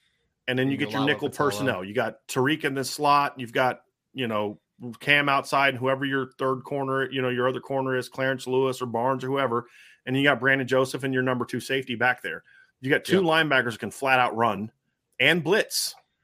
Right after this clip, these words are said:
Speaker 1: And I just
Speaker 2: Mm-hmm.
Speaker 1: think that presents a lot of mental problems for your offensive line because I got six dudes in the box in my nickel that can come from
Speaker 2: Mm-hmm.
Speaker 1: somewhere.
Speaker 2: Yeah.
Speaker 1: And I think that just kinda,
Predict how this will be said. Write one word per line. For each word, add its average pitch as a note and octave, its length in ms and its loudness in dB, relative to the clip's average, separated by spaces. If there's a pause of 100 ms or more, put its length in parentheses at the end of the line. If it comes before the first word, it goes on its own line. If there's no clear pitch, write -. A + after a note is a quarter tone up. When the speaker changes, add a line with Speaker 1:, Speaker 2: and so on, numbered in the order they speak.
(340)
Speaker 1:
And A#2+ 100 0
I B2 60 2
just C3 140 -4
Speaker 2:
Mm-hmm. E3+ 60 2
Speaker 1:
think D3+ 120 0
that - 300 2
presents D3 360 0
a C#3+ 60 -2
lot C#3+ 240 4
of B2+ 100 -2
mental D3 540 2
problems C3 520 2
for C3 120 -2
your A#2 140 0
offensive A2+ 420 -4
line A2+ 180 -4
because A2 220 -4
I C3+ 80 6
got A#2+ 120 0
six - 360 -2
dudes E3 260 6
in C#3+ 80 -2
the C3+ 80 -2
box B2+ 460 -2
in B2 100 -6
my A#2 140 -2
nickel D#3 560 0
that - 180 0
can B2 140 -8
come G2 400 -4 (800)
from A2 100 -14
Speaker 2:
Mm-hmm. B2 180 0
Speaker 1:
somewhere. G#2 480 -4 (680)
Speaker 2:
Yeah. A#2 120 0
Speaker 1:
And A2+ 80 0
I A2+ 100 2
think B2+ 240 -4
that A#2 160 0
just A#2 180 -6
kinda, A2 240 -8